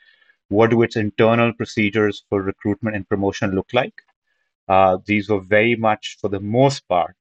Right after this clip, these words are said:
for the most part, I wanna emphasize, based on merit, based on seniority. Um, and so the Pakistani military doesn't really play games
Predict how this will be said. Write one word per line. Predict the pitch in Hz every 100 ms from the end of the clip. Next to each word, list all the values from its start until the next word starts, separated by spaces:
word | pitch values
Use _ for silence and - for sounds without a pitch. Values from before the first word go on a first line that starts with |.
| _ -
for |
the | 90
most | 90 101 101
part, | - 87
I | 85
wanna | 87 87
emphasize, | - 85 90 82 - _ _ _ _ _ _ _
based | 101 104 - 104
on | 95
merit, | 92 92 95 _ _ -
based | 92 -
on | 92
seniority. | - 95 92 90 90 98 92 90 _ _ _ -
Um, | 87 85 82 85 _ _ _ _ _ _ _ -
and | 90
so | -
the | 98
Pakistani | - 113 - 131 113
military | 107 107 117 101
doesn't | 117 123 135
really | 110 113
play | - 101
games | 92 95 95 95 92 - - -